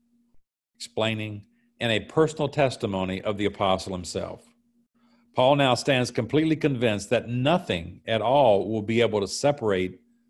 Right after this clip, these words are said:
believers from the love of God in Christ. In other words, we can't lose our salvation. We're assured of this future glory.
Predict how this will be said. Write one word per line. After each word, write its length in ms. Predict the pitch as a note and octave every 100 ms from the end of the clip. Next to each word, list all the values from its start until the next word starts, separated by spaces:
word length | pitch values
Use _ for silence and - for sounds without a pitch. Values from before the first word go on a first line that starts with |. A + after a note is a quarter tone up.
| _ _ -
believers 580 | A2 B2 D3 G#2+ G2 -
from 180 | A2+
the 80 | G#2
love 260 | G2+ G#2+ G#2
of 120 | G2
God 260 | G#2 F2+ F#2
in 120 | F2+
Christ. 460 | - E2 - - _ _
In 80 | A2
other 80 | A2+
words, 100 | A2
we 100 | A#2+
can't 400 | A#2 D3+ D3+ D3 _ _ _ _ _
lose 340 | A2 C3+ D3+ B2
our 180 | A#2 A2
salvation. 680 | - G#2 G2 G#2 G2+ F#2
We're 160 | G2+ G#2
assured 680 | G2 - D3+ E3+ B2 F2 - _ _ _ -
of 140 | G#2+
this 160 | A2 -
future 440 | - B2 A2+ G#2+
glory. 460 | G2+ G2+ F2+ -